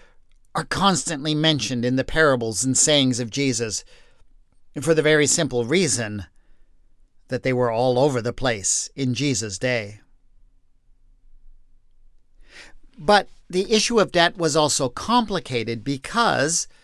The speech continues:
according to the ancient laws of Israel,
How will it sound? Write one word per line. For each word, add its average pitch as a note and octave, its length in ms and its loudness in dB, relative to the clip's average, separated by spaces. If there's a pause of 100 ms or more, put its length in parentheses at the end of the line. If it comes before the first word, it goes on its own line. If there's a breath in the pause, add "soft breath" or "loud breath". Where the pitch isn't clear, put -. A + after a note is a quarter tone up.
(460 soft breath)
according D#3+ 500 2
to C3+ 80 -2
the C3+ 140 2
ancient C#3+ 320 0
laws B2+ 320 0
of A2+ 100 -4
Israel, D#3+ 680 0